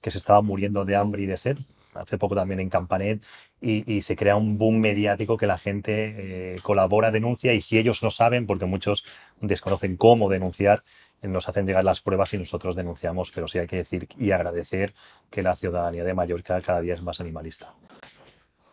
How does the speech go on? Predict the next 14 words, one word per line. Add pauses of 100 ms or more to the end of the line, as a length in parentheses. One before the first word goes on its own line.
(260)
No, (160)
no
lo
es. (300)
No
lo
es
y,
de
hecho,
nosotros
hemos
pedido,
eh,